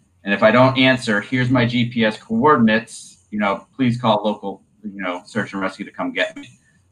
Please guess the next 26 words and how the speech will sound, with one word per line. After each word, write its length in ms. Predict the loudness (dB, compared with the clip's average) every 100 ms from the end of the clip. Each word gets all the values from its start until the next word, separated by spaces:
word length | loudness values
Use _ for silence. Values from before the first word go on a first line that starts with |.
| 0
Um, 460 | 2 4 2 -2
so 80 | 0
it 80 | 2
just 200 | 2 2
kinda 200 | 4 4
gives 260 | 4 2
you 140 | 2 4
a 20 |
little 240 | 4 2
bit 160 | 2 2
of 120 | 2
a, 320 | 4 4 2 -4 _ _ _ _ _ _ _ _ -14
you 120 | -6
know, 200 | -4 -4 -8 _ _ _
something 600 | -2 0 2 2 2 2
to 100 | -2
have 360 | 2 4 4
out 200 | 4 2
there 180 | 2 0
while 240 | 2 0 0
you're 220 | -6 -8
by 200 | -2 -2
yourself. 520 | -4 -8 -8 -8 -10 _ _
Um, 540 | -4 0 0 -2 -6 -14 _
and 120 | -8 -2
obviously, 800 | 2 2 2 0 2 2 0 -4